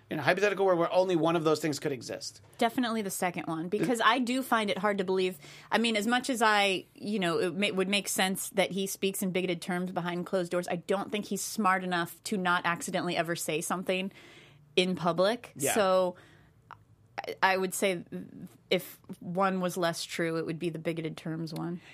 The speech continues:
Speaker 1: Yeah, I would, I, I would think that, uh, you know, he's certainly learned that, uh, every mic is a hot mic, and he's often being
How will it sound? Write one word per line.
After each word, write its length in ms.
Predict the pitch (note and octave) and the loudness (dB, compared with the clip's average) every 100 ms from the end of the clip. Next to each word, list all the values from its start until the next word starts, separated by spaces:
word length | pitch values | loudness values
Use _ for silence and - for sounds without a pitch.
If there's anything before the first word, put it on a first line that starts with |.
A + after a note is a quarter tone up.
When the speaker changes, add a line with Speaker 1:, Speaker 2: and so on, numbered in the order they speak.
| - - | -20 -12
Speaker 1:
Yeah, 540 | F3+ A3+ G#3 F3+ E3 | -2 4 6 8 6
I 200 | - G3+ | 6 4
would, 260 | A3+ A3+ F#3+ - | 4 0 0 4
I, 200 | F#3 G3+ | 4 4
I 120 | F3+ | 2
would 160 | A3 F3+ | 2 0
think 280 | - G#3+ - | 0 -2 2
that, 340 | E3 D#3 D3 - - | 4 4 2 -4 -8
uh, 40 | C#3 | -6
you 360 | D#3+ D3+ - D3+ | -6 -8 -4 -2
know, 180 | D3 - | 0 -4
he's 260 | C#3 F3 E3 | -4 -2 0
certainly 340 | F#3 F3+ E3+ | 0 0 0
learned 380 | D3+ C#3+ C#3 C#3 | 0 0 -2 -2
that, 380 | B2 A#2+ A2+ - | -2 -4 -4 -8
uh, 160 | A2+ A2 | -6 -4
every 260 | C#3 C#3+ | -4 -2
mic 300 | C#3+ C3 C3 | -2 -2 -4
is 80 | C3+ | -6
a 60 | A2+ | -8
hot 320 | - B2 A#2 | -6 -6 -4
mic, 340 | A#2 A2+ A2+ | -8 -8 -8
and 100 | A2+ | -10
he's 200 | G#2+ A#2+ | -8 -8
often 320 | A2+ A2 A#2 A#2 | -4 -6 -6 -8
being 460 | A#2 A2+ A#2 A#2 | -6 -6 -8 -10